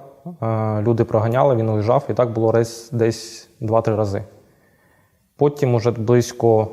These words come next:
до вечора, третього березня, хлопці позвонили з тероборони, котрі були на блокпості, сказали, що ворог, е, просувається з боєм і йде, е, до саме атомної електростанції.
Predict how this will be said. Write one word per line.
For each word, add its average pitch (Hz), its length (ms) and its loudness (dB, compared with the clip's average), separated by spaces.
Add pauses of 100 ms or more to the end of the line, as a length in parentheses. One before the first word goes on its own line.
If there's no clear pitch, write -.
до 110 140 0
вечора, 123 400 2
третього 113 380 0
березня, 127 500 0 (200)
хлопці 135 360 -2
позвонили 139 560 0 (200)
з - 100 -18
тероборони, 127 480 2
котрі 120 260 -4
були 120 160 0
на 120 100 0
блокпості, 120 460 -4
сказали, 113 400 2
що - 200 -6
ворог, 110 260 0 (1080)
е, 107 320 -4 (420)
просувається 120 580 2
з 107 40 -2
боєм 160 360 0 (420)
і 110 160 0
йде, 123 300 2 (220)
е, 113 60 -4
до 107 320 2
саме 123 440 -2 (160)
атомної 110 300 -2
електростанції. - 540 -10